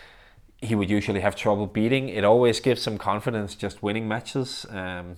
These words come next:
and he will go into that third round match being really fresh and have, being very comfortable with the conditions. So I'm gonna actually guess that he will make the quarterfinal, play against Antonsen, and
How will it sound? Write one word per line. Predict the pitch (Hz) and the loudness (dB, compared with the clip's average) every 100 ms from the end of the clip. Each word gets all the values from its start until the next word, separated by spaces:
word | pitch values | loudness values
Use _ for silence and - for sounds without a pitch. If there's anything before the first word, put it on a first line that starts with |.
| 98 | -12
and | 95 92 | -10 -4
he | 110 | -2
will | 110 101 | 0 -2
go | 101 95 | -2 -2
into | 98 98 | -4 -4
that | 98 80 | -6 -4
third | 101 98 | -4 -4
round | 95 92 | -4 -6
match | 92 - - | -10 -10 -8
being | 95 92 90 | -8 -6 -4
really | 95 98 | -2 -2
fresh | - 107 110 - | -2 -2 -2 -2
and | 101 | -8
have, | 90 90 - | -8 -10 -10
being | 101 95 92 | -8 -8 -6
very | 92 98 98 | 0 0 0
comfortable | 101 101 113 101 | -4 -6 -8 -8
with | 90 87 | -6 -10
the | |
conditions. | - 90 85 - 117 101 | -8 -8 -8 -8 -10 -10
So | - 92 90 87 - _ - | -8 -4 -4 -6 -10 _ -6
I'm | 123 147 | -2 0
gonna | 135 123 | 0 -2
actually | 95 113 113 101 | -4 -4 -4 -2
guess | 104 110 | -2 -2
that | 104 | -4
he | 95 | -2
will | 104 | -2
make | 101 98 | -4 -8
the | - | -12
quarterfinal, | - 95 92 98 104 117 120 123 | -6 -6 -6 -8 -6 -8 -10 -8
play | 107 95 | -6 -6
against | 95 95 - | -6 -10 -8
Antonsen, | 107 120 135 131 135 - - - - - - | -10 -8 -10 -10 -14 -14 -20 -20 -20 -14 0
and | 131 135 131 | 2 2 -2